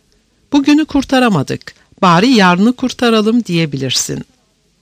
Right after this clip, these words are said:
Yarını kurtarabilmen için bugün var olman gerek. Dün bugün çatışması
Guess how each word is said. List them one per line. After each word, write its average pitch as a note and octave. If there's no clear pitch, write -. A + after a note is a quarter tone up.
Yarını C#4+
kurtarabilmen F3+
için D3+
bugün F3+
var G#3+
olman G#3
gerek. -
Dün B3
bugün E3+
çatışması -